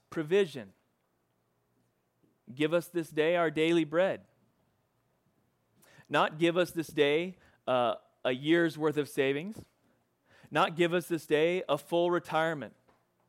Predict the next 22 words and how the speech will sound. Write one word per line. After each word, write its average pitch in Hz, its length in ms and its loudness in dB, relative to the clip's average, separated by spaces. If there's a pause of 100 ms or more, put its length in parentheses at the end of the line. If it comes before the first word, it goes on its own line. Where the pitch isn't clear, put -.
(340)
Those 170 180 0
are 196 80 4
great 180 400 2
things 196 260 0
to 190 140 -4
work 202 260 -2
toward. 117 340 -8
Those 147 200 -4
are 165 80 -4
great 180 320 -6
things. 208 420 -14 (1700)
But 143 140 0
our 139 100 6
prayer 202 480 -4
to - 140 -14
the 131 60 -6
Lord 147 340 -2
is, 104 200 -10
"Give 151 220 -8
us 147 240 -10 (140)
this 151 200 -8
day - 360 -16